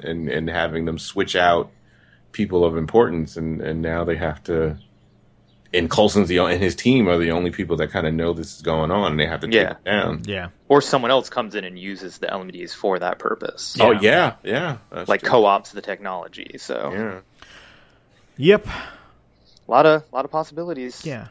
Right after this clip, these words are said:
Speaker 3: But I,
Speaker 2: Come
Speaker 3: I,
Speaker 2: the
Speaker 3: again,
Speaker 2: end of
Speaker 3: I think a,
Speaker 2: September, I guess.
Speaker 3: yeah, I think a strong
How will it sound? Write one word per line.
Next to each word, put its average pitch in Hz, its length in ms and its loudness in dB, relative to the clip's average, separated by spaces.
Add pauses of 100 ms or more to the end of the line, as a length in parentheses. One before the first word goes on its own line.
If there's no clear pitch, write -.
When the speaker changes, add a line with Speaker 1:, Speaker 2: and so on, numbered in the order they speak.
(140)
Speaker 3:
But 185 100 6
I, 208 80 6
Speaker 2:
Come 139 100 -2
Speaker 3:
I, 214 80 4
Speaker 2:
the 226 120 -6
Speaker 3:
again, 185 140 0
Speaker 2:
end 143 80 2
of 123 60 4
Speaker 3:
I - 20 2
think 156 180 -2
a, 147 40 2
Speaker 2:
September, 127 280 -2
I 107 80 -4
guess. 107 400 -10 (120)
Speaker 3:
yeah, 151 200 -4
I 135 60 0
think 156 180 -8
a 135 60 0
strong 127 680 -2